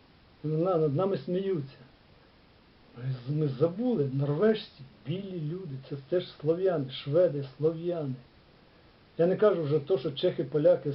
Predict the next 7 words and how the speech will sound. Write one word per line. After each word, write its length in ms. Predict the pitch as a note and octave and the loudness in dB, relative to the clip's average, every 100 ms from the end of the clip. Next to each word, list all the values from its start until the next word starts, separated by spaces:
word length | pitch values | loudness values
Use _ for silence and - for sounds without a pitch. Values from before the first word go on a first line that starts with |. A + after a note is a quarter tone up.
| - | 2
серби, 400 | D#3+ E3 C#3 C#3+ | 4 6 4 0
наприклад, 580 | C#3 C3+ D3 C3+ C#3 B2+ - | -2 -2 -4 -4 -8 -10 -12
там, 140 | C3+ A#2+ - _ - _ _ _ _ - | -14 -14 -18 _ -20 _ _ _ _ -18
що 100 | - - | -14 -10
це 100 | C#3 C3 | -10 -2
теж 240 | F3 G3 - | 2 2 -2
слов'яни. 640 | - D#3 E3+ G3 E3+ | -2 0 2 0 0